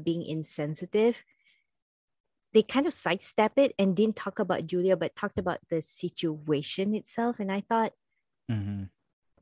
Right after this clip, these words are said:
Speaker 1: they're pros at this. Like, they
Speaker 2: Right.
Speaker 1: know how to, like, answer question without really addressing the issue.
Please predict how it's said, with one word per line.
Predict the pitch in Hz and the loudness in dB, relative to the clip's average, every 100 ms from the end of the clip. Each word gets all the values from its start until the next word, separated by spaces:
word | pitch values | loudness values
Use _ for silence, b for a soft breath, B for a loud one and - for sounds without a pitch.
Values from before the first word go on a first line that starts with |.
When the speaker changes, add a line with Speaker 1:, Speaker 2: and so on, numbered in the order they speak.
| - | 0
Speaker 1:
they're | 311 370 | 4 4
pros | - 226 302 208 | 10 12 12 8
at | - | 4
this. | 160 160 - - | 0 -2 -6 0
Like, | 208 185 | 2 8
they | 220 277 | 8 10
Speaker 2:
Right. | 220 180 | 6 6
Speaker 1:
know | 196 214 202 | 6 6 6
how | 170 190 190 | 4 2 2
to, | - 180 | 0 -2
like, | 165 151 - | -2 -8 0
answer | 196 190 - 196 | 2 2 4 2
question | - 165 - 165 165 | 4 0 0 -6 -4
without | 160 156 151 139 _ _ _ _ _ 170 | -2 0 -2 -4 _ _ _ _ _ -8
really | 156 170 156 147 143 156 _ _ _ _ _ _ - | -2 0 2 0 -2 -8 _ _ _ _ _ _ -6
addressing | 175 156 190 180 - 175 156 156 190 _ | -6 2 4 4 2 0 0 -6 -12 _
the | 165 - | -8 -6
issue. | 165 160 - 147 147 | -6 -6 -6 -6 -6